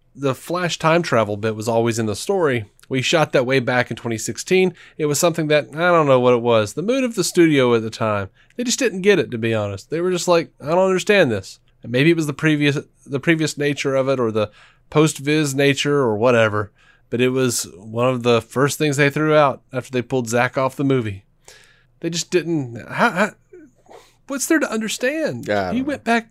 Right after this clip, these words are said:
Speaker 1: he, oh, God, okay.
Speaker 2: I don't know.
Speaker 1: Um,
Speaker 2: It's like they were
Speaker 1: I
Speaker 2: like,
Speaker 1: don't
Speaker 2: "Well, I mean, we understood the punching each other, but, hmm,
Speaker 1: <laughs>
Speaker 2: this is a bit confounding.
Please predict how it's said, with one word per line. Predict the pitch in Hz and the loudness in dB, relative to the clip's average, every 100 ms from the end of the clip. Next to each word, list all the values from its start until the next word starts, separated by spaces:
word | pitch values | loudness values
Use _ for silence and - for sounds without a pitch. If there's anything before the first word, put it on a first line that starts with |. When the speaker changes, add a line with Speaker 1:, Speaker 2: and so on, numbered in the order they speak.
| - | -12
Speaker 1:
he, | 208 196 - | -14 -12 -8
oh, | 151 120 101 - _ | -6 -6 -8 -14 _
God, | - - 139 | -20 -18 -10
okay. | 131 - 101 - - | -10 -8 -10 -12 -12
Speaker 2:
I | 104 92 | -6 -6
don't | 92 - - _ _ _ _ - | -8 -16 -20 _ _ _ _ -8
know. | 160 175 175 170 | -2 0 -2 -4
Speaker 1:
Um, | 160 | -2
Speaker 2:
It's | 139 139 | -2 2
like | 151 147 | 0 2
they | 139 | 2
were | |
Speaker 1:
I | 160 | 4
Speaker 2:
like, | 120 117 | 4 2
Speaker 1:
don't | 165 | -6
Speaker 2:
"Well, | 262 254 | -10 -8
I | 202 | -6
mean, | 185 175 | -6 -2
we | 190 | -2
understood | 240 214 185 143 | -2 -4 -4 -4
the | 117 | -4
punching | 135 117 - 90 | -4 -4 -6 -10
each | 85 90 | -8 -8
other, | 82 82 | -8 -10
but, | 85 92 90 _ _ - - _ _ - - _ - - - - - - _ _ _ - | -8 -8 -8 _ _ -20 -20 _ _ -20 -20 _ -20 -20 -20 -20 -20 -20 _ _ _ -2
hmm, | 160 139 110 92 87 - _ _ _ - | 0 2 0 -4 -10 -16 _ _ _ -10
Speaker 1:
<laughs> | 123 - 202 - 175 180 151 170 - - 160 160 _ | -8 0 2 2 2 2 0 -4 -6 -8 -8 -10 _
Speaker 2:
this | 170 226 220 - | 0 2 2 0
is | 123 | -4
a | 113 | 0
bit | 117 - | 0 0
confounding. | 104 - 113 98 90 87 80 | -8 -6 -4 -4 -8 -12 -16